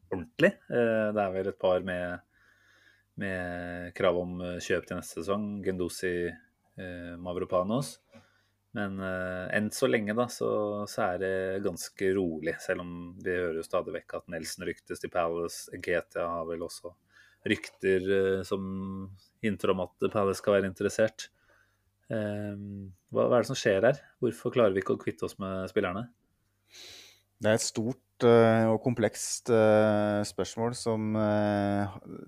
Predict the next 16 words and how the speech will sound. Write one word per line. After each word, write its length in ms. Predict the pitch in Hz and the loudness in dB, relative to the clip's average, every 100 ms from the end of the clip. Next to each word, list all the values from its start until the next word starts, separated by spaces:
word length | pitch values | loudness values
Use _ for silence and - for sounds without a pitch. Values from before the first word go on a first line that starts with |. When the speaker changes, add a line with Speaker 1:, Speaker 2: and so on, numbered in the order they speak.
| - | -2
Speaker 2:
hvor 180 | 117 117 | 2 2
mange 280 | 101 95 95 | 2 0 -2
faktorer 420 | 98 - 92 92 | -2 -2 -2 -2
må 80 | 98 | -2
trekkes 320 | 101 95 98 | -2 -2 -4
inn, 120 | 107 | -6
så 220 | - 104 98 98 | -4 -2 0 0
jeg 200 | 98 98 | 0 0
skal 120 | - 98 | -2 -4
ikke 160 | - 104 | 0 4
begi 160 | 95 | 4
meg 160 | 95 95 | 4 0
ut 60 | - | 0
på 100 | 101 | -6
noen 160 | 101 | -6
sånn 280 | 95 95 87 | -8 -8 -8